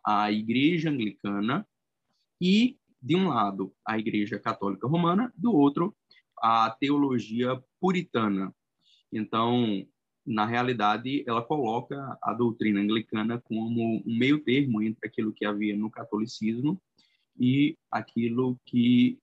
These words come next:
era a proposta dos reformadores puritanos ingleses, ligados à reforma calvinista. Então, nesse sentido, a Igreja Anglicana mostra aí quais são as suas semelhanças e diferenças com esses dois grupos. Geralmente, a gente usa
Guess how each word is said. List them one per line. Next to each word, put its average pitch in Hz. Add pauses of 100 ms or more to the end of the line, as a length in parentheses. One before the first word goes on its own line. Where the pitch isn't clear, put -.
era 113
a 123
proposta 120
dos 123
reformadores 120
puritanos 117
ingleses, 113
ligados 104
à 117
reforma 117
calvinista. 117 (680)
Então, 123 (680)
nesse 120
sentido, 127 (220)
a 110
Igreja 113
Anglicana 123
mostra 123
aí 123
quais 117
são 127
as 123
suas 123
semelhanças 143
e 151
diferenças 127
com 110
esses 120
dois 123
grupos. 110 (220)
Geralmente, 139
a 131
gente 135
usa 131